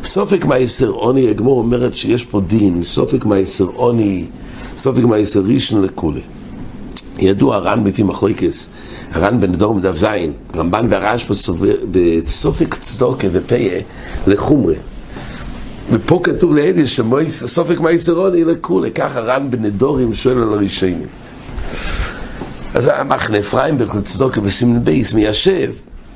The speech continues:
יש שם מחלוקת אם בצדוקה אומרים אמרו גבוה כמסור עושה להדיוט. אז האחרונים מיישבים בפיה וצדוקה שיש בל יחל, זה כבר סופק איסור.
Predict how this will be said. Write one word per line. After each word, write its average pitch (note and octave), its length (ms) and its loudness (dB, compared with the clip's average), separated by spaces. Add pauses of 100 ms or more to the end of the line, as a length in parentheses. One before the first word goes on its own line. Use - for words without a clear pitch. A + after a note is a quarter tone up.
(280)
יש A#2 120 2
שם A#2 160 2
מחלוקת G2+ 480 0
אם F#2+ 60 4
בצדוקה - 480 0
אומרים G2+ 220 2
אמרו F2+ 260 0 (200)
גבוה F#2+ 260 2
כמסור F#2 320 -2
עושה F#2+ 180 0
להדיוט. E2 560 -4 (1300)
אז - 520 0 (420)
האחרונים D#3+ 560 2
מיישבים A2 680 2
בפיה B2+ 540 0
וצדוקה - 560 -2
שיש G2 360 0
בל F2+ 220 0
יחל, G2 580 -2
זה E2+ 140 -2
כבר - 200 2
סופק G2 440 -2
איסור. - 320 -2